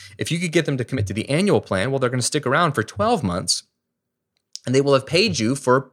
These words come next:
probably around ten months, depending on how you choose to price your annual package, which is a guaranteed twice as much money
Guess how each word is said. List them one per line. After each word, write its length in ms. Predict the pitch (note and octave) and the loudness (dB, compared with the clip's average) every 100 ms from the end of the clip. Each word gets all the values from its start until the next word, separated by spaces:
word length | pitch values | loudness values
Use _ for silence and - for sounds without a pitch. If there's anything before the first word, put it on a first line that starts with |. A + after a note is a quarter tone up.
| _ | _
probably 380 | - A#2+ A#2 A2+ | -2 0 2 0
around 320 | A#2 F3 D#3+ | 2 2 2
ten 280 | - F3+ F#3+ | 0 0 0
months, 240 | F#2+ A#2 - | 0 -4 -6
depending 300 | B2 B2 A2+ | -6 -4 -4
on 60 | |
how 100 | A2 | -2
you 140 | A2 A2 | -2 -4
choose 260 | A#2+ A2 | -4 -6
to 100 | - | -8
price 380 | - A2+ A2+ - | 0 2 2 -2
your 120 | A2 | -6
annual 440 | F#2+ G#2 G2 G2+ - - - | -6 -6 -6 -8 -10 -20 -2
package, 520 | D3+ F2+ - G2 - - - - | 2 2 0 -4 -4 -16 -20 -4
which 180 | D#3 D3+ | -2 0
is 80 | D3+ | 0
a 80 | |
guaranteed 880 | D3+ A#2+ C#3+ F#3 F3+ D#3+ G3+ F#3+ D3 | 0 2 4 6 4 0 -2 -2 -4
twice 520 | - C#3+ D3 D#3+ - | -4 2 2 2 -2
as 220 | - C3 | 0 0
much 280 | B2+ B2+ - | 0 0 -2
money 600 | A#2+ A#2+ F3+ D#3 F#2 G#2 | -2 2 2 2 0 -4